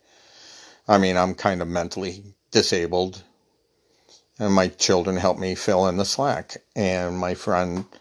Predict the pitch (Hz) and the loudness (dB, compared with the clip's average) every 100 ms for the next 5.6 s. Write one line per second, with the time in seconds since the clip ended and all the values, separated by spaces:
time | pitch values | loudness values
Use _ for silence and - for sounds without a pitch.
0 | _ _ - - _ _ - - 107 - | _ _ -20 -20 _ _ -2 4 6 4
1 | 120 113 117 101 95 113 113 - 120 120 | 0 4 6 4 4 4 4 4 2 4
2 | 147 80 71 92 90 107 95 104 95 98 | 2 2 0 0 0 -2 0 2 2 2
3 | 98 - 143 - - 98 92 87 87 104 | 0 0 0 -2 -2 0 0 -2 -2 0
4 | 131 104 - - _ _ - - - _ | 0 -2 -8 -18 _ _ -20 -20 -20 _
5 | 110 104 98 - 95 | 2 4 2 2 -2